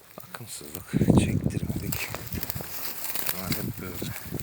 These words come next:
yuva olmuş. Kükürt dökünce bunlar halledilir. Bunlar önemli şeyler. Kükürt kokusunu hayvan sevmediği için yarmışlar böyle her tarafı.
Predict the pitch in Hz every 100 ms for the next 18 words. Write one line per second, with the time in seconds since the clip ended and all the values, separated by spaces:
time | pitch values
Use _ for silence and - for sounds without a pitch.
0 | - - - - - - - - - -
1 | - - - - 98 98 82 73 - -
2 | - - - - - - - - - -
3 | - - - - - - - - - -
4 | - - - - - - - - - -
5 | 156 - 143 - - 120 113 131 120 117
6 | 120 120 - - 135 - - 113 107 107
7 | 113 101 101 - - - - - - -
8 | - - - - - - - - - -
9 | - - - - - - - - - -
10 | - 107 - 113 104 87 - - - 120
11 | - - - - - - - - - -
12 | - - - - - - - - - 85
13 | - 92 - - 90 82 80 80 85 85
14 | - 82 80 - 117